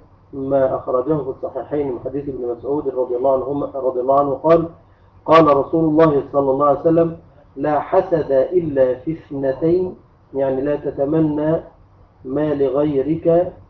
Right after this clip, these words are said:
وهذا الحسد المحمود الغبطة،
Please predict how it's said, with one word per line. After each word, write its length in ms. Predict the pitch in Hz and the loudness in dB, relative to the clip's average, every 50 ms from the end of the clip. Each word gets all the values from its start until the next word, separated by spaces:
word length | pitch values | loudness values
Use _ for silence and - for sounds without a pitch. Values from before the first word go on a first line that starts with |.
| - - - | -20 -10 -8
وهذا 260 | 120 120 127 123 120 | -4 -4 -4 -4 -4
الحسد 380 | 117 117 123 147 139 143 127 120 | -6 -6 -6 -6 -4 -4 -4 -4
المحمود 920 | 117 113 113 113 117 - - 117 117 113 - - 131 127 139 151 165 160 - - - - - 135 | -6 -6 -8 -10 -12 -12 -10 -10 -10 -10 -10 -12 -6 -4 -2 -2 -2 -4 -6 -12 -20 -16 -10 -6
الغبطة، 640 | 120 117 117 127 151 156 - - 175 165 165 - | -6 -4 -4 -4 -6 -6 -6 -4 -2 -2 -2 -4